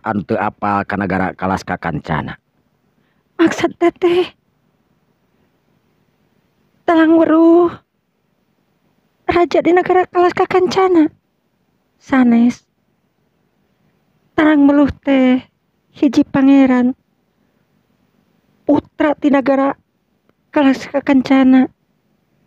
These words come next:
Speaker 2: nyaetana Prabu Jakateureuk.
Speaker 1: Nyimas Tari Dewi ngahuleng,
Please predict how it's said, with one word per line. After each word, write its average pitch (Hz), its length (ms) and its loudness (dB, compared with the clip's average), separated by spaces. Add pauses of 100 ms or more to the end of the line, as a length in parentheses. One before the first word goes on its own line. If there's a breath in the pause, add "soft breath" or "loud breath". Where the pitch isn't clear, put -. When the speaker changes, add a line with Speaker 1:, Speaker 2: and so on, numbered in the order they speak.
(280)
Speaker 2:
nyaetana 262 720 0 (480)
Prabu 254 240 0
Jakateureuk. 269 680 0 (4000)
Speaker 1:
Nyimas 120 640 -2
Tari 127 240 -2
Dewi 123 400 0
ngahuleng, 113 720 -2